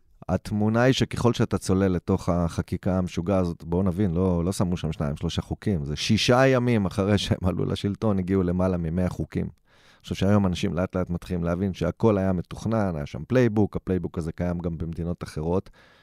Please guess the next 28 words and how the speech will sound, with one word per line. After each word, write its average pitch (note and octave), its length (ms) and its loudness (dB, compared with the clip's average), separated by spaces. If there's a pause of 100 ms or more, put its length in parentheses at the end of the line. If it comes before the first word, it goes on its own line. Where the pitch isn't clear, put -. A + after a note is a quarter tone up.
(460)
ובטלוויזיה F#2 1000 -2
וברשת, F#2 600 0
הכל C3+ 320 2
אגבי, B2+ 640 4
אנשים A2+ 300 0
לא A#2 100 2
מבינים A2+ 360 2
בכלל A2 280 2
מה A2 120 6
זאת G#2+ 180 4
פסקת - 380 -2
ההתגברות, F#2 680 2
שאז E2 260 0
ההתחלה F2 380 0
הייתה, F2+ 540 2
דיברו E2+ 260 0
הרבה E2 200 0
על E2 100 0
התגברות, E2+ 600 -4 (400)
לא G#2+ 100 6
מבינים B2 440 6
מה A#2+ 140 6
זה A#2 120 6
הוועדה G#2 300 4
לבחירת G#2 420 0
שופטים, A2+ 460 0
ואם F#2 160 2
אתה, F2+ 520 -2